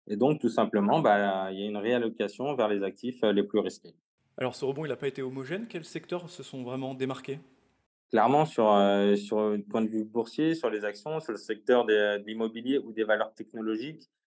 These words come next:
Speaker 1: qui ont eu tendance à profiter davantage de cette baisse de taux parce que, euh, l'immobilier, euh, le marché anticipe de meilleurs moments, euh, peut-être l'année prochaine.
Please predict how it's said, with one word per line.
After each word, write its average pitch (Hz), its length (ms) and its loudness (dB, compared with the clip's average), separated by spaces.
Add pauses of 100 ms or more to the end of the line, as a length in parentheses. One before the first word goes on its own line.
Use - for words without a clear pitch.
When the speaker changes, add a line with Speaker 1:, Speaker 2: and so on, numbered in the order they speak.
(220)
Speaker 1:
qui 120 40 6
ont 110 80 6
eu 104 140 4
tendance 113 480 2
à 110 140 4
profiter 135 600 2
davantage 120 720 2 (220)
de 113 100 -8
cette 117 260 -4
baisse 113 220 0
de 110 120 -4
taux 127 300 -4 (280)
parce - 180 -6
que, - 80 -4
euh, 101 640 4
l'immobilier, 110 680 2
euh, 101 320 0
le 101 260 -4
marché 113 420 -6
anticipe 120 600 -8 (340)
de 104 80 2
meilleurs 107 300 2
moments, 120 400 4
euh, 107 80 0
peut-être - 240 -4
l'année 98 180 -4
prochaine. 131 500 -2